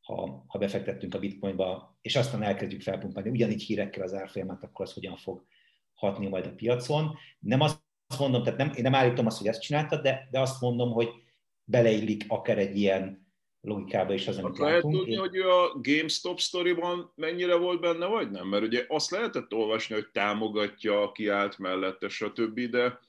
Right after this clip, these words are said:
Speaker 2: ilyenkor lehet-e azt tudni, hogy ő bevásárolt-e GameStop,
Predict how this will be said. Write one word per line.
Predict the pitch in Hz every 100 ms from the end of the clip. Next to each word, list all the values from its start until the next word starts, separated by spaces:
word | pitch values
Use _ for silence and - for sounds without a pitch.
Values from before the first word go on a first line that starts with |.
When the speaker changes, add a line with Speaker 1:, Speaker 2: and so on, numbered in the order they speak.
| _ _ -
Speaker 2:
ilyenkor | 113 127 123 139
lehet-e | 185 202 - 104
azt | 104 -
tudni, | 107 104 110 110 113
hogy | - 117
ő | 113 117 113 - _
bevásárolt-e | 113 123 113 95 95 - 87 87 90 85 92 90 101
GameStop, | - 101 92 98 - 90 87